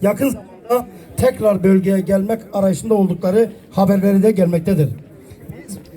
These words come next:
madenciliğin nedenli yıkıcı olduğunu en yakınımızdan,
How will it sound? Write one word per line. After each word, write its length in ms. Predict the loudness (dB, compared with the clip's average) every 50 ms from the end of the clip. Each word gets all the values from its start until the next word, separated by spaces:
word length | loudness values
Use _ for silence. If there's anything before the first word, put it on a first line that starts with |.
| -12 -4 0
madenciliğin 920 | 2 2 4 4 4 2 2 2 0 -2 -2 0 -2 -2 -2 -4 -2 0
nedenli 380 | 0 2 2 2 0 0 -2 -4
yıkıcı 380 | -4 -4 -6 -4 0 2 2
olduğunu 480 | 2 2 0 0 0 2 2 0 0 -2 -6 -18 -20 -12 -4 0
en 160 | 0 0 2
yakınımızdan, 760 | 2 0 0 -2 -4 -2 -2 -2 -2 0 0 0 0 0